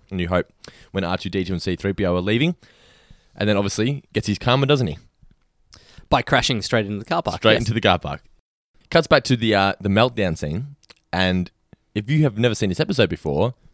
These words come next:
Speaker 1: you think this must be what the episode's about 'cause Homer's now radioactive,
Speaker 2: Homer's
Speaker 1: apparently.
Speaker 2: now a mutant.
Speaker 1: Yeah. <laughs>
Speaker 2: Homer's turned into the Hulk.
Speaker 1: It reminds me of the "No T V, no beer, make Homer something something," and then he sees the television.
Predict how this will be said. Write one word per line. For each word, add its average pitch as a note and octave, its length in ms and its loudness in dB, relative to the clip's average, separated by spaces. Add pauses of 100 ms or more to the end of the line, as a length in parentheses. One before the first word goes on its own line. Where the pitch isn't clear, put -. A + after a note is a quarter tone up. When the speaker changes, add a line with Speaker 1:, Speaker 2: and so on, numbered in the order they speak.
(540)
Speaker 1:
you G#2+ 120 -6
think A#2 300 -2
this G#2 120 -4
must G2+ 140 -2
be F#2+ 80 -4
what C#2+ 80 -4
the E2 80 -2
episode's A#2+ 240 -2
about E2 180 -2
'cause F2 120 -6
Homer's G2+ 200 -2
now G2+ 100 0
radioactive, G2 400 0
Speaker 2:
Homer's C#3+ 240 6
Speaker 1:
apparently. C#3 180 6
Speaker 2:
now D#3+ 140 10
a B2 40 8
mutant. B2 400 2
Speaker 1:
Yeah. D#3+ 180 2 (280)
<laughs> - 260 -2
Speaker 2:
Homer's C3 340 6
turned B2 240 4
into A#2+ 140 2
the G#2+ 120 4
Hulk. - 300 2 (180)
Speaker 1:
It - 300 -10
reminds D#3+ 360 4
me F3 100 4
of D3 80 0
the C3 120 4
"No A#2 200 2
T A2+ 180 0
V, G2+ 220 0
no F#2 160 2
beer, F#2+ 240 0
make F2 180 -2
Homer F#2+ 180 -2
something E2+ 300 -6
something," E2 340 -4
and E2+ 80 -4
then G2+ 80 0
he F#2+ 60 0
sees F#2+ 200 -2
the - 40 -14
television. E2+ 520 -2